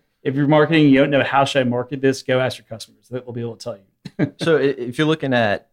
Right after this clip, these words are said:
Speaker 2: finding success on a larger scale, it seems that, um, you need to first find success on the individual scale. So you need to have, you know, e-, even in this big world of automation and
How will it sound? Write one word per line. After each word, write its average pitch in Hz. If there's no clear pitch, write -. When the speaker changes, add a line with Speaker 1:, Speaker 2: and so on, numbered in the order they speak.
Speaker 2:
finding 107
success -
on 87
a 90
larger 104
scale, 87
it 80
seems 95
that, 87
um, 82
you 98
need 98
to 90
first 90
find 87
success 87
on 92
the 90
individual 85
scale. 67
So -
you 92
need 92
to 87
have, 87
you 92
know, -
e-, -
even 101
in 90
this 87
big 90
world 85
of 82
automation 82
and 80